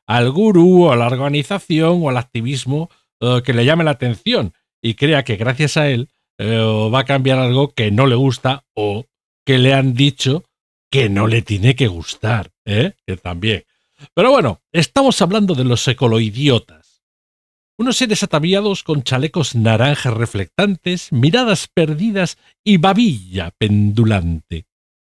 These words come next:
Bien, pero aunque estos seres existen desde que el mundo es mundo, bueno, más bien dicho, eh, desde que no hay selección natural, la verdad. Eh, lo que me ha llamado la atención es el activismo promovido por una organización llamada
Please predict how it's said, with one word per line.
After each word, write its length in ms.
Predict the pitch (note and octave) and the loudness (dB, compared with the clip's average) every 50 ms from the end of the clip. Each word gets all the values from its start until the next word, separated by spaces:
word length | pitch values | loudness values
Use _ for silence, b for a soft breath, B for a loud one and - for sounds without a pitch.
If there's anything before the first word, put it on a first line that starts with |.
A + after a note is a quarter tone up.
| _ _ _ _ _ _ _ _ _ - | _ _ _ _ _ _ _ _ _ -6
Bien, 360 | - D#4 D4 G3 B2 F#2 - _ _ _ _ - | -2 0 0 0 -2 -8 -12 _ _ _ _ -2
pero 160 | - G3+ G#3+ G#3+ | -2 0 0 0
aunque 220 | F#3+ - - G3 | -2 0 -2 -4
estos 260 | A3+ - - A3 - | -4 -2 -4 -4 -2
seres 540 | - B3+ G#3+ D#3+ B2+ - - - - B2+ - _ - | -2 0 0 0 -2 -2 -4 -10 -12 -16 -18 _ -12
existen 880 | A2 - - - - - G#3 - - - - - G2+ F2 D#2 D2 - _ _ _ | -12 -10 -10 -10 -6 -6 -4 -4 -6 -6 -4 -4 -4 -4 -4 -10 -14 _ _ _
desde 460 | - G#2 A#2 C3 B2 - - B2 A2 - | -10 -2 0 0 0 2 0 -2 -2 -2
que 100 | - G#2 | -4 -6
el 100 | F2 E2+ | -6 -4
mundo 380 | E2+ A#2+ B2 A#2 A#2 A#2 B2+ C3 | 0 2 2 2 2 2 0 0
es 160 | A#2+ - A#2 | -2 0 0
mundo, 440 | B2 C3+ C#3+ C#3 B2 A#2 C#3 - _ - | 2 2 4 2 2 0 -2 -6 _ -6
bueno, 220 | - B3+ - E2 E2 | -4 -4 -4 -4 -4
más 200 | F#2 G#2+ G#2+ G2 | -4 -4 -2 0
bien 240 | G#2+ A#2 A2+ A2 G#2 | 0 0 0 0 0
dicho, 420 | A#2+ B2 B2 B2 - D3+ E3 F3+ _ _ _ _ _ _ _ - | 0 -2 -2 0 -2 -4 -4 -4 _ _ _ _ _ _ _ -6
eh, 480 | C3+ B2+ B2+ B2+ B2 B2 A#2 A#2 A#2 A2+ | -2 0 2 4 4 4 2 2 2 2
desde 320 | A#2+ A#2+ A#2 A2 A#2+ A#2 - | 2 2 2 2 0 -2 0
que 140 | B2 A2 | 0 0
no 120 | G#2 A#2 A#2+ | 2 2 2
hay 120 | A#2+ G#2 | 2 2
selección 380 | - A#2 F#2 F#2+ - - G2+ F#2+ | 0 -2 -4 -4 -4 -4 -4 -4
natural, 460 | F#2 - G2 G#2 C#3+ C3+ G#2+ - - | -4 -4 -2 -2 0 0 -2 -4 -10
la 100 | - - | -20 -20
verdad. 280 | - G2 B2+ A#2 - _ _ _ _ _ _ _ _ - | -12 -8 -8 -8 -8 _ _ _ _ _ _ _ _ -4
Eh, 580 | C3+ C3+ D3 D#3 D#3 D3+ D3+ D3 D3 C#3+ C#3+ C#3 | 0 2 4 4 6 6 4 4 4 4 2 2
lo 380 | C3+ C3+ C3 C3 B2+ C3 D3+ D3+ | 2 2 2 2 2 2 2 2
que 120 | - E3+ | 2 0
me 80 | F3+ A3+ | 0 0
ha 40 | C4 | 0
llamado 300 | A#3+ A3+ A3+ A#3 A3+ G#3 | 0 0 0 0 0 0
la 60 | G3 | -2
atención 600 | - E3+ D3+ C3+ - - F#3+ F#3+ F#3+ G3 F3+ - | -2 -2 -4 -4 -2 0 0 0 2 0 -4 -4
es 200 | - E3 - - | -6 -6 -2 -2
el 80 | G3 F3+ | -2 -2
activismo 580 | E3+ - - C#3 C3 E3+ E3+ - F#3+ F#3 F3 D#3 | -2 -4 -4 -6 -4 -4 -4 -2 -2 -2 -2 -2
promovido 640 | - C#3 B2+ B2+ B2+ A#2+ A2+ C#3+ F#3 F3 F#3+ E3+ | -2 -2 0 0 0 0 0 0 -2 -2 -4 -4
por 180 | - C#3 A#2+ C#3+ | -4 -2 -2 0
una 160 | E3+ F3+ F3 | 0 0 0
organización 960 | E3+ C#3+ B2+ C3+ B2 A#2+ A#2 - B2 G#2 - D3 D3+ D#3+ E3 E3 E3 D#3 C3 | -2 -2 -2 -2 -2 -2 -2 -2 -4 -6 -4 -4 -4 -2 -2 -4 -4 -6 -8
llamada 520 | A2+ G#2+ A2+ A2 B2+ C#3+ C#3+ D#3+ E3 - | -4 -2 0 0 0 0 -2 -4 -6 -8